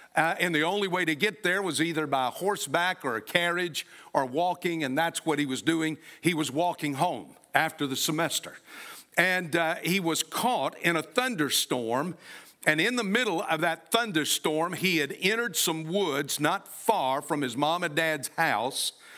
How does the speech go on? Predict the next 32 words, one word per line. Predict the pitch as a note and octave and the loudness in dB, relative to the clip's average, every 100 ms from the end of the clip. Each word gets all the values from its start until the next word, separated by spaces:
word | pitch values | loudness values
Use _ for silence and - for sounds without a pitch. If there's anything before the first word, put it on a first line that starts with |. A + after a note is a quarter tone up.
| - - - - - | -18 -18 -20 -6 0
And, | E3+ E3+ E3 D#3+ | 2 2 0 0
uh, | D3+ | 0
suddenly, | - - - A#3+ G3 C#3+ D3+ F#3 | 0 0 0 0 0 0 0 2
out | D#3+ F3 | 2 2
of | D3+ | 0
nowhere, | D3+ D#3+ A3+ G#3 C3+ C#3 D3+ - | -2 0 0 0 0 2 2 0
a | C#3 | -2
lightning | C3+ D#3 G#3 A3 - C#3+ C3 | 0 2 0 -2 -2 -2 0
bolt | B2+ C#3 E3 - | 0 0 -2 -8
hit | - G3 A#3+ | 0 4 4
a | |
tree | A3 - - G#3 C#3 A#2 D3+ - - - | 2 0 0 0 0 -2 -8 -10 -12 -2
standing | - - G3+ G3 D#3 C#3+ | 0 2 2 2 0 0
right | E3 A#3+ A3 | 0 0 -2
next | E3+ G3 F#3+ - - | 0 0 0 -2 0
to | B2+ | 0
him. | B2 B2+ D3 - - - | 2 2 0 -4 -14 -2
And | - F3+ | 2 2
it | D#3 | 2
so | - - A3+ C#4+ | 0 2 2 0
terrified, | - - A#3 C4+ A#3 F3 D3+ | -2 0 2 0 0 0 2
he | |
was | E3+ D3 | 0 0
so | - A#3+ C4+ | 2 0 0
convinced | - G3 C#3+ G#3 D#3+ - | -2 -2 0 0 0 -4
that | D#3+ D3 | -4 0
God | C#3 F3+ G3+ | 2 2 0
was | E3 - | -4 -2
trying | G3+ G3+ E3+ B2+ | 0 2 0 -4
to | |
kill | A#2+ - A#3+ D#3 | -4 0 2 0
him, | D3+ | -4